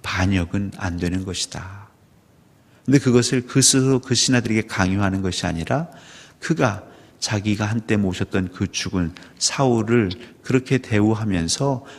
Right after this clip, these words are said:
많은 신하들이 이제 마음에 새기는 것이죠. "내 손으로 반역하는 것은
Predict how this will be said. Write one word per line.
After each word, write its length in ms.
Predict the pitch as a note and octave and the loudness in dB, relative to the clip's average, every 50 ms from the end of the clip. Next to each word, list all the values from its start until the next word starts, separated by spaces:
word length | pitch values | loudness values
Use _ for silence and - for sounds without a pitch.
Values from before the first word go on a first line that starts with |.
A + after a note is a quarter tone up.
| - - | -14 -4
많은 380 | - G#2+ F#2+ G2+ G#2+ A#2 B2+ C3+ | -2 0 2 2 2 4 2 2
신하들이 500 | C3 - - D#3 D3 C3 A2+ G#2+ A#2 A2+ | 2 2 0 0 0 0 0 0 0 0
이제 160 | F#2+ G2 G#2 | 0 -2 -2
마음에 400 | G#2+ G2 F2 E2 E2+ F2+ F#2 F#2 | -2 0 0 0 0 0 0 0
새기는 420 | - - - C3 - B2+ B2 A#2+ | 0 0 -2 -2 -2 -2 -2 -2
것이죠. 460 | A#2 A2 F2 - - - - F2 F2 - - - _ - _ _ _ _ - _ _ _ _ - - _ _ _ _ _ _ _ _ _ _ _ _ _ _ _ _ - - - _ _ _ | -2 -4 -6 -6 -8 -10 -12 -14 -14 -16 -20 -20 _ -20 _ _ _ _ -20 _ _ _ _ -20 -20 _ _ _ _ _ _ _ _ _ _ _ _ _ _ _ _ -20 -20 -20 _ _ _
"내 200 | G#2 G2+ G2 G2+ | 0 2 2 4
손으로 680 | - - - G2 F2+ F2+ E2+ F2 G#2 C3 D#3 E3 - - - - - - | 2 2 2 2 0 2 2 2 0 0 -2 -2 -6 -12 -20 -20 -16 -12
반역하는 640 | - - F#2 E2+ F#2+ G2+ G2+ - - G#2+ F#2+ F2+ F2 | -8 -4 -2 0 0 0 -2 -2 -2 -2 0 0 0
것은 340 | E2+ D#2+ - - - C3 | 0 -2 -2 -2 -4 -4